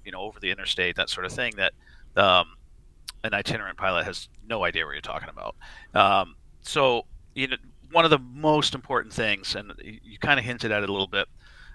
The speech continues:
um, that I always bring up in training too, think first. Don't think on the radio. There's nothing, uh,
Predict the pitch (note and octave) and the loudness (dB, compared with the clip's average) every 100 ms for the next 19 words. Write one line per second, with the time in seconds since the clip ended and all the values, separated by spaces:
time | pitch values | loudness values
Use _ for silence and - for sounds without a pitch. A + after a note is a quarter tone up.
0 | - G#2+ G#2+ G#2 G#2 - - C#3+ D#3+ - | -2 4 6 4 2 -4 2 4 4 4
1 | D3+ C#3 C3 A2+ - B2 A#2 G#2+ - G#2 | 2 2 -2 -6 -2 0 0 -4 -8 -8
2 | F#2+ _ _ _ _ _ - D#3+ D#3+ - | -10 _ _ _ _ _ -4 0 0 2
3 | - - - _ _ _ _ _ - A2 | 0 -2 -8 _ _ _ _ _ -2 -2
4 | C#2+ - - - _ C3 D3+ - D#3 C#3+ | -2 -4 -8 -12 _ 2 2 0 -4 0
5 | C3 A#2+ A2+ G2+ F2 F#2 - B2+ C3 C3 | 0 0 2 4 2 0 -2 -2 0 -2
6 | B2+ A#2+ A2+ G#2+ | 2 6 6 4